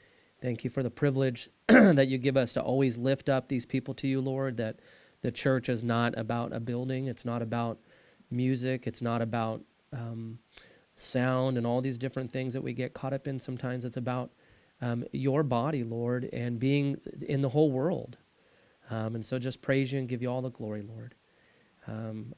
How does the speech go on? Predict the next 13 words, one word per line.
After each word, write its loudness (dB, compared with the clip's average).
again, -4
just -10
pray 0
for -6
those -2
who -4
need -4
healing, 2
Lord, 0
that -4
are -6
sick, -4
and, -8